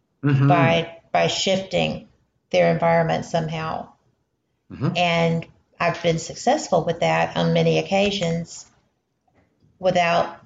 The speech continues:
Speaker 2: being really open about it, like you did with the dog.
Speaker 1: Yes.
Speaker 2: And, you know, whether it's, I mean, it can even be,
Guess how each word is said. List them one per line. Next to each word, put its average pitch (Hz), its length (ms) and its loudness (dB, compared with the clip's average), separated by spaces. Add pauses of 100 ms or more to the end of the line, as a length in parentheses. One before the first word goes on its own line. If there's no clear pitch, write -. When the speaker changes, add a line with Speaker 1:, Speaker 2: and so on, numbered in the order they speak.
(340)
Speaker 2:
being 165 560 2 (360)
really 160 300 0
open 180 320 2
about 151 320 -2
it, - 180 -2 (320)
like 180 220 -2
you 190 220 0
did 180 300 -2
with 170 120 -6
the 175 80 -4
dog. 156 440 -4 (1000)
Speaker 1:
Yes. 170 340 0 (680)
Speaker 2:
And, 170 600 0 (1120)
you 196 120 0
know, 170 160 4
whether 180 400 4
it's, - 500 -2 (300)
I 185 60 -2
mean, 185 160 2
it - 140 0
can 269 120 -2
even 208 280 0
be, 180 520 -4